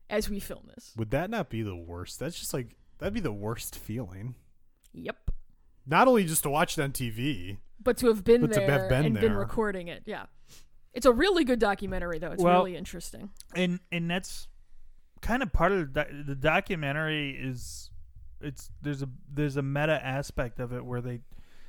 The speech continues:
Speaker 3: they spend a fair amount of time talking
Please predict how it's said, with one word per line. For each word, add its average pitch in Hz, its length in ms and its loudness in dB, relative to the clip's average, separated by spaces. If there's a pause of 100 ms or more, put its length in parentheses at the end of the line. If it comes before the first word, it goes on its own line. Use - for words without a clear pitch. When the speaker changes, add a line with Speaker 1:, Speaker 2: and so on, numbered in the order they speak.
(120)
Speaker 3:
they 143 100 -2
spend 147 460 -2
a 131 40 -4
fair 139 240 0
amount 135 240 -2
of 117 80 -8
time 127 460 -4
talking 127 720 -2